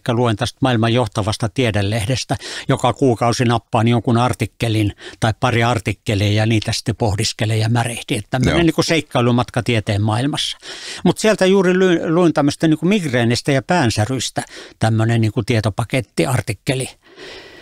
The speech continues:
Speaker 1: artikkeliliite, jossa todettiin semmonen, no migreeni on edelleenkin vähän arvotus, että
Speaker 2: Mm.
Speaker 1: sitä ei, ei osata kunnolla parantaa eikä niin edelleen. Mut siellä oli semmonen jännittävä artikkeli, että sit on niinku lasten migreeni.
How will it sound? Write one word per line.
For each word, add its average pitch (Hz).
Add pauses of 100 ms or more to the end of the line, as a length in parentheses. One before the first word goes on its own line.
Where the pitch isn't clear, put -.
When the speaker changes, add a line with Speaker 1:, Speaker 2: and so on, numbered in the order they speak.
(460)
Speaker 1:
artikkeliliite, 120 (120)
jossa 139
todettiin 143
semmonen, 143 (360)
no 165
migreeni 147
on 147
edelleenkin 117
vähän 110
arvotus, 110
että -
Speaker 2:
Mm. 82 (380)
Speaker 1:
sitä -
ei, 131
ei 147
osata 117
kunnolla 120
parantaa 143
eikä 131
niin 135
edelleen. 120 (280)
Mut 170
siellä 196
oli 202
semmonen 190 (420)
jännittävä 151
artikkeli, 156
että -
sit -
on 170
niinku 175
lasten 104
migreeni. 113